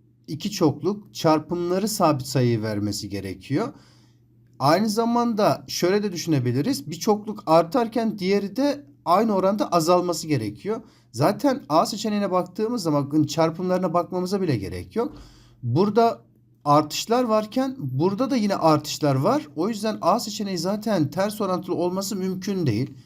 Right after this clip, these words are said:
B'ye bakıyorum. A çokluğu artıyor, B çokluğu ise azalıyor. Olma ihtimali vardır diye düşünüyorum.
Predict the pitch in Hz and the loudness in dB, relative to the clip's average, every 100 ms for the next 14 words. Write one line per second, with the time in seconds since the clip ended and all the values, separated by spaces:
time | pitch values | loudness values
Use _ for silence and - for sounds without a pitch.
0 | _ _ - 113 170 208 247 214 - 147 | _ _ -10 2 4 6 2 -2 0 2
1 | 135 139 - - _ _ 143 175 - 220 | 2 -4 -12 -20 _ _ 2 2 2 -4
2 | 208 208 214 - 151 156 165 165 226 202 | -2 0 0 0 4 4 4 -2 0 0
3 | 233 - _ 127 123 175 208 196 180 170 | -2 -10 _ -8 -2 -2 -2 -4 -2 0
4 | 175 - 165 156 170 139 151 - 156 165 | 0 0 2 4 4 4 2 2 2 2
5 | 247 208 - 180 160 156 156 190 220 - | 0 -4 -6 -4 2 2 2 0 -4 -10
6 | _ 123 120 202 226 180 131 123 123 113 | _ -4 2 2 2 -2 0 0 0 -2
7 | - 131 143 226 | -2 2 2 0